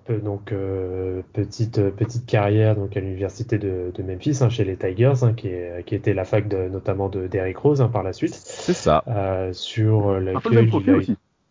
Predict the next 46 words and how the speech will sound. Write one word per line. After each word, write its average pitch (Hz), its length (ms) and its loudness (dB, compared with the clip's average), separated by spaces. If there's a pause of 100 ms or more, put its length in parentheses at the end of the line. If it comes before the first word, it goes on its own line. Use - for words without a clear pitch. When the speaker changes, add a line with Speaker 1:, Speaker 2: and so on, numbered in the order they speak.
(280)
Speaker 1:
De, 120 140 -4 (200)
de 127 60 4
quoi ? 156 140 4
Speaker 2:
Non, 90 640 6
non, 101 240 2
Speaker 3:
Dans - 20 -2
Speaker 2:
non, 90 100 0
Speaker 3:
le 82 80 0
Speaker 2:
non, 82 80 -4
Speaker 3:
style, 82 120 0
Speaker 2:
non. - 40 0
Speaker 3:
dans 139 80 2
le, 135 60 -4 (120)
dans 143 100 2
le, 139 200 2
dans 139 140 2
le 139 80 2
côté, 160 360 2
j'attaque 151 340 0
le 143 100 4
panier, 156 460 2
meneur, 139 500 2
euh, 131 180 4
scoreur, 143 500 2
tu - 120 0
vois. 156 260 2 (320)
C'est, 127 520 4
c'est 123 140 0
pas 160 100 0
le 180 60 -4
même 175 140 0
style 165 260 2
de 139 80 6
basket, - 360 0
Speaker 2:
Attends, - 100 -4
Speaker 3:
mais 127 80 2
c'est 143 120 -4
le 127 100 4
même 127 180 4
Speaker 1:
non, 110 60 -2
Speaker 2:
pas - 80 -8
Speaker 3:
profil 180 320 2
Speaker 2:
du 156 40 4
tout 135 140 4
pareil. 131 180 6
Speaker 3:
de, 127 200 2